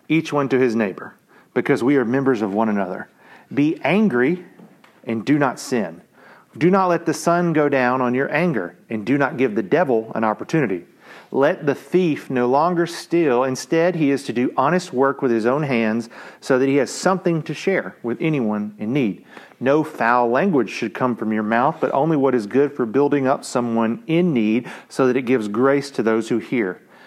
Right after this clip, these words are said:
And don't grieve God's Holy Spirit. You were sealed by him for the day of redemption. Let all bitterness, anger, and wrath, shouting and slander be removed from you along with all malice.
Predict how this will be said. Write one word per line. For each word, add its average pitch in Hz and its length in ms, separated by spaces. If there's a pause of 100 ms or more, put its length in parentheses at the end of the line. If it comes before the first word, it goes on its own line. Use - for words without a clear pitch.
(220)
And 113 200
don't 131 440
grieve 120 400
God's 104 320
Holy 104 220
Spirit. 139 440
You 127 140
were 123 100
sealed 180 640
by 190 300
him 120 280
for 131 80
the 117 100
day 110 180
of 110 60
redemption. 120 520 (540)
Let 135 260
all 147 180
bitterness, 131 640
anger, 127 440
and 98 180
wrath, 120 400
shouting 135 520
and 113 100
slander 127 380
be 113 160
removed 135 580
from 117 300 (220)
you 156 300
along 135 440
with 113 140
all 131 440
malice. 110 560